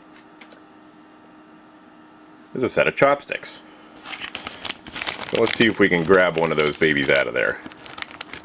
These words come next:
Okay, so there we go. Now, just the chopsticks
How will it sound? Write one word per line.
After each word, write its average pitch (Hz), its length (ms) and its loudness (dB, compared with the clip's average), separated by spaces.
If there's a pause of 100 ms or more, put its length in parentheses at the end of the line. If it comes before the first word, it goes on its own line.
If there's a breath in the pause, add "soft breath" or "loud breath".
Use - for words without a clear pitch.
(1600)
Okay, 82 400 0
so - 140 -4
there 80 160 6
we 80 100 4
go. 69 280 0 (3000)
Now, 90 300 4 (1040)
just - 240 4
the 95 80 2
chopsticks - 680 0